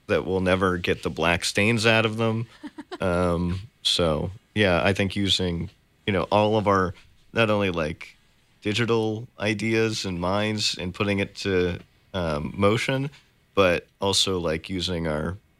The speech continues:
you know, going out and painting and using our hands and knees just to, like,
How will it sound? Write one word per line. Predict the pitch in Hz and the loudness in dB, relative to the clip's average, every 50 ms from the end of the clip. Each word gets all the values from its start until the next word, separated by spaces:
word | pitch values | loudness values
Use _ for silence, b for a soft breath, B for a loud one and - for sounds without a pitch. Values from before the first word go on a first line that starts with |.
| _ - - | _ -8 -8
you | 101 | -8
know, | 71 - - | -6 -6 -8
going | - 92 90 90 85 80 | -4 -2 -2 0 0 0
out | 78 69 | 0 -2
and | - - | -4 -6
painting | - - - 90 90 82 78 76 67 - | -8 -4 -2 -2 -2 -2 -4 -6 -6 -8
and | - - - - - B B B B B - | -8 -8 -8 -10 -12 B B B B B -8
using | - 90 95 92 90 | -4 -2 0 2 2
our | 87 | 2
hands | 82 92 90 90 87 87 85 - | 4 4 2 2 2 2 0 0
and | 90 90 90 | 0 0 2
knees | 87 90 85 85 78 76 - | 2 2 2 2 0 -2 -2
just | - - 82 - - | -2 0 -2 0 0
to, | 85 | 0
like, | 85 82 78 76 82 - - | 0 2 0 0 -4 -8 -14